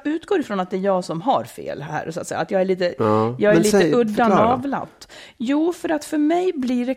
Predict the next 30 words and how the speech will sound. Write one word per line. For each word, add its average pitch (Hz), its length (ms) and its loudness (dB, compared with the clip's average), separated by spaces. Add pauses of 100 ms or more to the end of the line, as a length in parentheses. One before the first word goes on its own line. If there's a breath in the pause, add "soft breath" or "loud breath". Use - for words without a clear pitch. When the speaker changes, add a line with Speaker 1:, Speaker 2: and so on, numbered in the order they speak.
Speaker 1:
konstigt - 1080 -6 (380 soft breath)
att, - 520 -4 (1120)
att 233 240 -4
min 277 440 4
uppgift 190 460 -2
som 185 180 -4
din 165 220 -4
partner 240 760 -8 (360 soft breath)
ska - 300 0
vara 156 720 2 (600 soft breath)
att 165 360 -4
liksom 165 560 -4 (420)
luska 214 600 -2
efter 180 340 -2
vad 185 180 -2
kan 180 140 -6
jag 160 120 -2
göra 175 520 -2
för 175 120 -10
att 160 140 -10
få 170 220 -8
dig 160 280 -6
att 151 140 -12
känna 160 340 -8
dig 160 80 -10
mer 147 220 -8
älskad. - 520 -10 (300 loud breath)
Är 359 380 2
det 160 340 -2
liksom, 147 500 -6